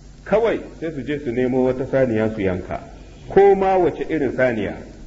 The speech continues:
Fa innal amra bi zalika la ijmala fihi. Ya annabin Allah,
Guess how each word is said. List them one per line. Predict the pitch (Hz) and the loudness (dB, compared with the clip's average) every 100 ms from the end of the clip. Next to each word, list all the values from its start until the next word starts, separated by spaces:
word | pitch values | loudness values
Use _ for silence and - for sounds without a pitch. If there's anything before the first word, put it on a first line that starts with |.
| - - - - - - - - | -20 -20 -20 -20 -20 -20 -20 -8
Fa | - 135 | 0 2
innal | 214 202 175 | 2 0 -2
amra | 185 202 185 | -2 -2 -2
bi | 147 | -2
zalika | 156 185 185 165 | 0 0 0 -2
la | 160 185 | 0 0
ijmala | 147 135 156 160 139 | -2 -4 0 0 0
fihi. | 113 143 101 - - - - - - - - - - - - - - - - - - - - - - - - | 0 -2 -2 -8 -16 -16 -18 -16 -12 -12 -14 -16 -18 -12 -12 -12 -16 -18 -16 -14 -14 -14 -16 -14 -16 -12 2
Ya | 165 185 190 | 4 4 2
annabin | 170 175 170 151 147 | 0 0 0 -2 0
Allah, | 165 151 87 | 0 -2 -6